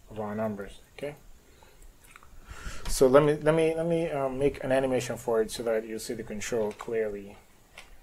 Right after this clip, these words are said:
All right, let's turn this off. Let's go to one.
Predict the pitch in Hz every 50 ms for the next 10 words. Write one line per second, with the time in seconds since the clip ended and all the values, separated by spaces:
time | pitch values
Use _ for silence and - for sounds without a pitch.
0 | - - 120 120 127 135 135 - - - - - - - - - - - - -
1 | - - - - - 117 113 110 - - - - - 107 101 101 - - - -
2 | - - - - - - - - - - - - - - - - - - - -
3 | - - - - - - - - - - - 107 123 123 123 127 123 117 - 113
4 | 107 107 123 135 151 170 180 196